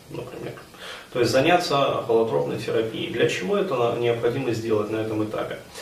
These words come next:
А, дело в том, что когда большинство проблем таких вот насущных решено,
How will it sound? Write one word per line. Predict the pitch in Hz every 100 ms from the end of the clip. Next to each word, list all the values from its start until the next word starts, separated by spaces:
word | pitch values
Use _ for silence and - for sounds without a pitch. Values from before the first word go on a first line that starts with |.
| - - -
А, | 123 127 123 127
дело | 175 120
в |
том, | - 143
что | - 131
когда | 131 131 139 139 - - -
большинство | - 127 131 - 123
проблем | - 113 117 120 107
таких | 101 - - -
вот | 113
насущных | 113 - - - -
решено, | 139 - 233 294